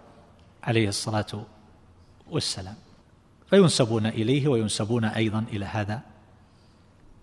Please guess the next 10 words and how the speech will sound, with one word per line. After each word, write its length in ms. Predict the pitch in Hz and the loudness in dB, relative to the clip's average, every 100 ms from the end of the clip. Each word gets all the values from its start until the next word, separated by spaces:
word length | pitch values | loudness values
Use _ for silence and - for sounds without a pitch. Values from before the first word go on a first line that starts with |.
| - | 4
الأمر. 440 | 143 110 92 92 - - - - - - - - - | 6 6 0 -2 -10 -20 -20 -20 -20 -20 -20 -18 -10
بعضهم 540 | 185 156 110 92 104 104 | 10 10 10 6 0 0
يقول: 420 | 104 120 104 104 - - - - - - - - - - - | -2 -4 -6 -10 -16 -20 -20 -20 -20 -20 -20 -20 -20 -8 0
بأن 280 | 131 120 104 | 2 2 0
هؤلاء 580 | 104 110 110 104 107 - - - 139 | 0 0 2 2 -2 -6 -14 0 8
واحد، 320 | 131 - 165 - - - - - - - - - - - - | 8 8 0 -2 -18 -20 -20 -20 -20 -20 -20 -20 -20 -20 -6
وبعضهم 460 | 170 143 120 113 110 | 2 6 6 4 0
يقول 260 | 107 113 | 0 0
هؤلاء 480 | 107 117 107 107 110 | 0 0 0 -2 -4
غير 380 | 120 113 110 | 0 0 0